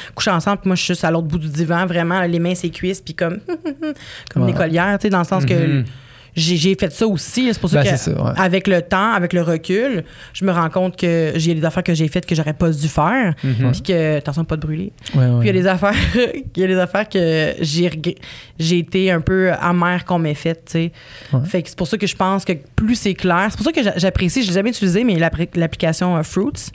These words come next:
Speaker 2: Ouais.
Speaker 3: Ouais.
Speaker 1: ça a l'air
Speaker 3: Ben, c'est
Speaker 1: intéressant
Speaker 3: ça, exact, ouais.
Speaker 1: pour ça, parce que les, les, les intentions sont clairement définies, tu sais.
Speaker 2: Moi, je vais te parler de Fruits.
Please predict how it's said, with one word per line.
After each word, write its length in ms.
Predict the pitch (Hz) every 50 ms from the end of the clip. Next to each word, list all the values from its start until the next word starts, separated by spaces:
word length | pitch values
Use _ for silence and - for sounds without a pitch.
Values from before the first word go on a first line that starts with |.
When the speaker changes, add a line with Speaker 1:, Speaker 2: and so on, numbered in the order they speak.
| -
Speaker 2:
Ouais. 120 | - 143 139
Speaker 3:
Ouais. 220 | 135 127 131 139 131 - - - - - -
Speaker 1:
ça 240 | - - - 214 185
a 20 | 175 175 180 196 214
l'air 80 | 220 202
Speaker 3:
Ben, 60 | - 190
c'est 40 |
Speaker 1:
intéressant 560 | 190 143 147 147 143 175 175 160 - 202 202 208
Speaker 3:
ça, 140 | 190 165 151
exact, 300 | 135 127 135 139 135 -
ouais. 120 | 131 131 143 -
Speaker 1:
pour 200 | - 190 139 -
ça, 220 | - - 220 220
parce 160 | 220 196 170
que 80 | - 185
les, 160 | 175 170 165 -
les, 180 | 165 170 170 165 160 165 170 170 165 165 160 160 156 143
les 140 | - 156 175
intentions 440 | 185 175 190 175 170 165 - 233 233
sont 300 | - 190 170 170 165 160
clairement 640 | - - 196 190 196 202 196 185 - 175 175 175 180 190
définies, 640 | 160 165 156 - - 165 156 156 165 175 175 165
tu 40 | 156 -
sais. 240 | - 165 170 185 - - - -
Speaker 2:
Moi, 120 | 151 180
je 80 | 175 175
vais 40 | 147
te 40 | -
parler 200 | 160 143 147 156
de 40 |
Fruits. 420 | - - 175 185 226 208 - -